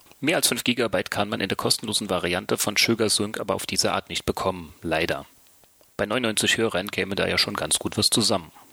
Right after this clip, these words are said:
Dokumente, die ich nicht auf meinem G eins bearbeite und deren Inhalt nicht so wichtig ist, habe ich online. Aber ebenfalls nicht bei Google, sondern bei Soho,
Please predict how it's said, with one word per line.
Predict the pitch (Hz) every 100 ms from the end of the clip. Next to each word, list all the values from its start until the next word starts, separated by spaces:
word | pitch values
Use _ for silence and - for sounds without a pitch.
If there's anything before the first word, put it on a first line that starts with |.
| - - - _ _ -
Dokumente, | 151 135 151 175 - 110 107
die | 113
ich | -
nicht | 113 113
auf | -
meinem | 104 101
G | 101 95
eins | 110 143
bearbeite | - 95 90 - - - - -
und | 113 98
deren | 110 107
Inhalt | - 123 110
nicht | 113 -
so | 95
wichtig | 117 - 101
ist, | 98 - -
habe | 90
ich | 107 -
online. | 90 101 92 95 - _ -
Aber | 107 113
ebenfalls | 113 117 - 104
nicht | 110 -
bei | 90
Google, | - 113 135 - -
sondern | - 107 107
bei | 98 95
Soho, | - 110 95 87 110